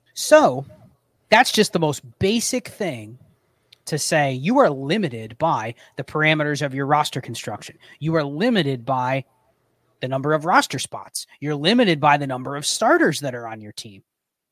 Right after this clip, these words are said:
Like, all of that is calculating or calculated when you're getting the warp numbers,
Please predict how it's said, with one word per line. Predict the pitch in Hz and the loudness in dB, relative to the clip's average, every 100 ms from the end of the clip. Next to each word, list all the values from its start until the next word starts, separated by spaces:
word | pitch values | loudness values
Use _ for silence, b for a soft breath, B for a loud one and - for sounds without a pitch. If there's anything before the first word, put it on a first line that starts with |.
| _ | _
Like, | 165 160 - | 0 2 6
all | 190 285 | 8 8
of | 254 | 8
that | 220 196 | 6 6
is | 147 - _ _ _ | 0 -8 _ _ _
calculating | - - 226 - 185 143 135 131 123 131 _ _ _ | -4 2 2 2 -2 -2 -4 -8 -10 -14 _ _ _
or | 127 | -12
calculated | - 214 247 196 160 139 123 | 2 4 4 2 0 -2 -6
when | 120 143 214 208 | -6 -4 -2 0
you're | 170 | -2
getting | 131 151 160 156 | 2 2 2 -2
the | 135 | -4
warp | 123 147 151 | -2 -2 -2
numbers, | 123 123 135 226 220 | -6 -4 2 2 2